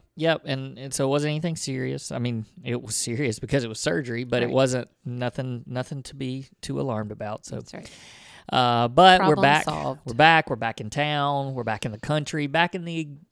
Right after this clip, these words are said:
Speaker 1: in the country of the U S of A, which is where we are from. In case you didn't know that from our crazy Southern accents,
Speaker 2: <laughs>
Speaker 1: redneck
Speaker 2: I bet
Speaker 1: accents.
Speaker 2: somebody wondered.
Speaker 1: Yep.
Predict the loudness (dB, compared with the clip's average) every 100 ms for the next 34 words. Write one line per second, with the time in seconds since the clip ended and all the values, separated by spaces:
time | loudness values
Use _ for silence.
0 | _ -10 -8 -8 -8 -10 -6 -2 -2 -4
1 | -4 -4 -4 -4 -6 -6 -6 -6 -8 -8
2 | -8 -2 2 2 0 -4 -6 -8 -10 -10
3 | -8 0 2 4 2 -2 -6 -6 -4 -4
4 | -4 -8 -10 -16 -18 -18 -10 4 6 6
5 | 4 0 0 0 -2 0 0 0 0 -4
6 | -6 -4 -4 -8 -8 -8 -6 -8 -4 -4
7 | -4 -6 -4 -4 -4 -6 -12 -14 -10 -8
8 | -8 -8 -10 -8 0 2 2 0 0 -2
9 | -4 -8 -8 -8 -10 -10 -10 -10 -12 -14
10 | -6 0 0 -2